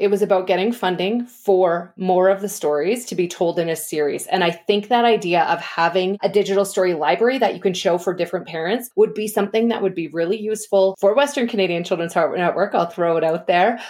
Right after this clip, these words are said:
uh, because I think that it offers a space for,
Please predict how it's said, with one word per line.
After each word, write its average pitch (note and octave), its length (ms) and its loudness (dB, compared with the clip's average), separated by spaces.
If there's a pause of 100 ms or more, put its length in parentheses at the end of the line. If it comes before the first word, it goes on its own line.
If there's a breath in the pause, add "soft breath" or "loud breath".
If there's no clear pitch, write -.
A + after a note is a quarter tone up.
(160 loud breath)
uh, - 280 4
because C#4 680 0 (180)
I B3 140 2
think A#3+ 460 -2
that - 240 0 (100)
it G#3+ 200 -2
offers G#3+ 520 0
a A#3 80 2
space F3 420 -2
for, F3 380 -2